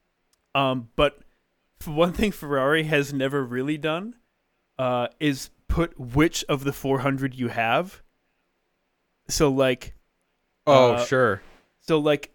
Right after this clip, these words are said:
Speaker 2: So it's
Speaker 1: the
Speaker 2: not one of, of four, or it's not, like, fourteen of four thirty.
Speaker 1: Yeah, yeah, yeah. So, like, a, a lot of cars, like, uh, I, I could name a bunch. Uh, uh, most, most limited production cars, or at least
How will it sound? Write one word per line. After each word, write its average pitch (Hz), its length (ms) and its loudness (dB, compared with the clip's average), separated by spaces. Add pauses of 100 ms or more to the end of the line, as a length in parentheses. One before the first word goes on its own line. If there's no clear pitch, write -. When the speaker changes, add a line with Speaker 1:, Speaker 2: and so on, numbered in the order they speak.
(140)
Speaker 2:
So 143 140 6
it's 139 80 6
Speaker 1:
the 147 80 6
Speaker 2:
not 127 120 6
one 131 360 6
of, 131 240 -6
of 131 140 2
four, 127 300 4
or 139 120 4
it's - 120 -2
not, 131 140 0
like, 110 140 0
fourteen 120 600 -2
of 92 120 -6
four 98 220 -2
thirty. 170 80 4
Speaker 1:
Yeah, 160 260 6
yeah, 156 220 6
yeah. 151 240 4
So, 170 200 -2
like, 156 160 0
a, 170 140 4 (240)
a 175 80 2
lot 175 220 4
of 175 100 -2
cars, 175 160 2
like, 151 220 -2 (840)
uh, 135 300 -4
I, 139 140 -4
I 127 40 -12
could 127 200 -12
name 110 140 -12
a 104 40 -14
bunch. 107 300 -14
Uh, 123 140 -12 (100)
uh, 143 100 -4 (200)
most, 180 500 2
most 170 420 2
limited 170 280 -2
production 143 360 -4
cars, 135 420 -6
or 156 160 -2
at 147 60 -4
least 170 360 -4